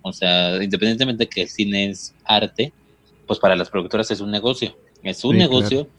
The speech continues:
Speaker 1: y no pueden estar perdiendo dinero así como así. Se va Scorsese con The Irishman y es cierto, le va bien. Pero, ¿qué, qué tan redituable hubiera sido si hubiera salido en cines?
Speaker 2: En cines. No,
Speaker 1: Porque
Speaker 2: es que
Speaker 1: Netflix
Speaker 2: de
Speaker 1: lo vio mucha gente porque lo tenía ahí.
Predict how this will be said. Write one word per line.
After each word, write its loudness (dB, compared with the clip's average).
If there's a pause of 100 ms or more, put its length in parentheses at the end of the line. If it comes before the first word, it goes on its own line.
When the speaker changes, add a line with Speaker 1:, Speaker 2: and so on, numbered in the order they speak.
(120)
Speaker 1:
y -6
no -2
pueden 0
estar -6
perdiendo 0
dinero -4
así -6
como -2
así. 0 (540)
Se 4
va 8
Scorsese -10
con -4
The 0
Irishman -8 (160)
y -4
es 0
cierto, 0
le 0
va -2
bien. -4 (1000)
Pero, 2 (500)
¿qué, 2 (500)
qué 4
tan 2
redituable 0
hubiera 0
sido 0
si -4
hubiera 2
salido -2 (460)
en -2
cines? -6
Speaker 2:
En 2
cines. 0
No, 6
Speaker 1:
Porque 6
Speaker 2:
es 6
que 6
Speaker 1:
Netflix 4
Speaker 2:
de 8
Speaker 1:
lo 6
vio 4
mucha -2
gente 2
porque 0
lo 4
tenía 4
ahí. 0